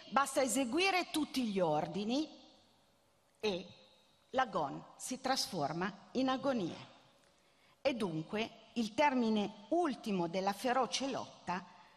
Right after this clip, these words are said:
per la vita, il punto in cui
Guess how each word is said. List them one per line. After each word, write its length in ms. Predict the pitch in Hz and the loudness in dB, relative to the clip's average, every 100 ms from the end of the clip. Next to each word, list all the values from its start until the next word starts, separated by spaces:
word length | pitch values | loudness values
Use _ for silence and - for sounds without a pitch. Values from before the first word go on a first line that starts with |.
| - | -8
per 260 | - 240 214 | 0 2 4
la 120 | 262 | 2
vita, 480 | 196 131 - - 123 - - _ _ _ _ _ _ _ _ _ - - | 2 -8 -8 -12 -12 -18 -20 _ _ _ _ _ _ _ _ _ -14 -6
il 140 | 208 | -6
punto 420 | - 277 226 - | -2 0 0 -2
in 220 | 190 190 | -2 -2
cui 340 | - 247 208 | -4 -4 -4